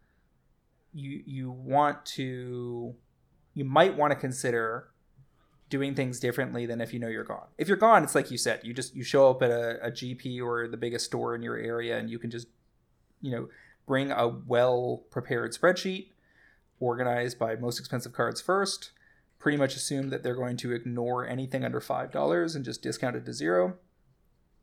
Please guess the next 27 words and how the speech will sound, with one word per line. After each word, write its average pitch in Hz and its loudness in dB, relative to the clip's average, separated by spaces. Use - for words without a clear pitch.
And 135 0
everything 127 -2
else, 120 -4
you're - -10
probably 117 -2
gonna 113 -8
get 113 -10
somewhere 117 -6
between 120 -10
fifty-five 113 -2
and 110 -12
seventy 117 -2
percent 113 -6
on, 113 -8
depending 117 -6
on 117 -8
who 123 -8
you're 117 -10
dealing 120 -10
with 123 -12
and 120 -12
what 123 -8
you're 117 -14
putting 120 -2
on 110 -10
the 110 -16
table. - -8